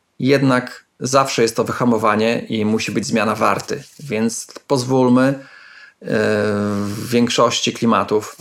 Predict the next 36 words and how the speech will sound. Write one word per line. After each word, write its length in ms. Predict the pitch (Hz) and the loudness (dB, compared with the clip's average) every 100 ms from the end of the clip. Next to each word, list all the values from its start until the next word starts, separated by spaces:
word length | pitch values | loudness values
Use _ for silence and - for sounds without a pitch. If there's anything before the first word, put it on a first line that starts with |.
| 170 | -8
od 120 | 113 | -4
muzycznych, 560 | 117 120 120 117 107 104 | 0 2 2 -2 -2 -2
graficiarskich, 1000 | 117 - 107 110 107 - 107 98 - - | -2 -4 -2 0 0 -2 -6 -6 -8 -6
e, 260 | - 104 104 | -4 -4 -4
i 60 | |
każdych 440 | 110 117 113 110 123 | -2 0 0 0 2
innych, 320 | 117 101 - | 2 2 -4
które 380 | - 90 - - | -8 -4 -4 -4
są 180 | 107 | -6
związane 460 | 107 104 107 98 98 | -4 -4 -2 -2 -2
z 120 | - | -6
hip-hopem 420 | - - - 160 120 | -10 -4 -2 2 2
i 20 | |
nie 80 | 110 | 2
tylko, 360 | 107 107 123 - - - - - | 0 0 -2 -4 -20 -20 -20 -12
e, 200 | - 110 | -4 -2
przejąć 480 | 107 - 120 117 117 | 0 2 4 4 0
tą 320 | - 107 104 104 | 0 2 2 0
pałeczkę 540 | 104 95 - 104 95 - - _ - | 2 2 0 -4 -4 -6 -20 _ -6
tym 140 | 117 | 0
młodszym, 520 | 120 107 107 - 107 | 2 2 2 0 -2
tym 180 | 104 104 | -2 -2
bardziej 400 | 104 104 - 101 | 0 0 0 -2
wyczulonym, 560 | 98 - 110 104 104 104 | -2 -4 0 0 0 -2
tym 680 | 113 110 104 101 104 101 107 | -2 0 0 0 0 0 -2
z 140 | 104 | -2
większą 400 | 117 123 - - | 0 0 0 -2
energią 600 | 120 110 110 123 123 139 - - - - - - | 0 2 2 4 4 2 -4 -18 -20 -20 -12 0
i 200 | 123 127 | 2 4
z 160 | 123 131 127 127 123 123 | 2 2 6 6 6 4
lepszym 580 | 127 127 - 139 127 120 | 4 2 2 4 4 4
fokusem 480 | 120 127 143 - 101 | 0 0 0 0 -2
na 80 | 98 | 0
pewne 280 | 98 95 90 | -2 -2 -4
sprawy, 400 | - 92 90 95 | -4 -2 0 0
bo, 340 | 101 95 | 2 0